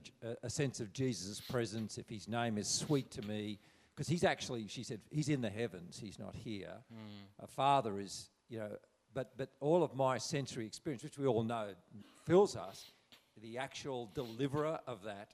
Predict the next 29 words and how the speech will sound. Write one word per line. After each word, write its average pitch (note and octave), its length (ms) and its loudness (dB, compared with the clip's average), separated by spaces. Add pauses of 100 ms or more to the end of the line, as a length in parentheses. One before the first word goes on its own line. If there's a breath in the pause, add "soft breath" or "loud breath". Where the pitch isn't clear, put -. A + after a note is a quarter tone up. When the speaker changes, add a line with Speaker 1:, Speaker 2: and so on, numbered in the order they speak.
Speaker 1:
into A2 440 -10
my A#2 580 0 (640 soft breath)
mind B2 480 6
and F#2 160 -4
sense A2 320 -6
Speaker 2:
Mm. A#2+ 100 -8
Speaker 1:
is B2 140 2
actually A#2+ 300 2
the G#2 200 -6
Holy G#2 360 -4
Spirit. - 480 -4
So D3 160 2
Speaker 2:
Mm. A#2 220 0 (680 soft breath)
Speaker 1:
the A#2+ 220 -10
actual, F3 640 2 (640)
uh, A2+ 380 0 (1700 loud breath)
the B2+ 80 -6
Holy F#3 340 6
Spirit C3+ 420 0
is B2 100 -6
delivering A2 760 0
the G#2 100 -6
tactile, B2 1120 -2
the A2+ 120 -8
imagery, A2+ 920 -2 (440 soft breath)
the - 80 -6
sensations, A#2 1040 -2
the G#2+ 120 -10
thoughts - 680 -6